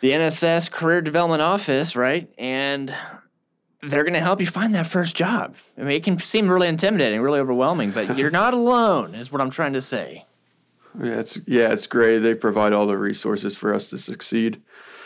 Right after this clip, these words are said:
Speaker 2: So it's amazing. Really, really happy to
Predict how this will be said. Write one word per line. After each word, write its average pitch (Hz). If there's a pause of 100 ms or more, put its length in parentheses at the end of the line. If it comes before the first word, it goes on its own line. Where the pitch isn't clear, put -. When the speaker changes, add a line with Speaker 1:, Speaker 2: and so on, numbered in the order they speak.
(140)
Speaker 2:
So -
it's - (460)
amazing. 104 (380)
Really, 107
really 107
happy 104
to 104